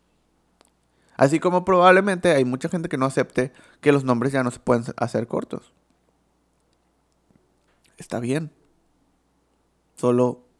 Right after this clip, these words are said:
pues, no vamos a llegar al mismo punto. Y no pasa nada. ¿Pero qué piensas?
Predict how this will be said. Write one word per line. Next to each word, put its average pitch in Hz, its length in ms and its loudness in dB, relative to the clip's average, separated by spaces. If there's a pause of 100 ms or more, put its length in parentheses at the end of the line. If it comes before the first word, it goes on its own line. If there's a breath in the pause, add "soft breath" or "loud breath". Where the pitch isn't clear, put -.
(180)
pues, 113 120 -10
no 120 160 -2
vamos 113 240 -4
a 117 60 -6
llegar 113 200 -4
al 113 60 -6
mismo 113 200 -8
punto. - 360 -8 (960)
Y 135 120 -2
no 104 140 -4
pasa - 280 -8
nada. 143 320 -6 (3500 soft breath)
¿Pero 117 200 -2
qué 139 100 0
piensas? 123 460 -4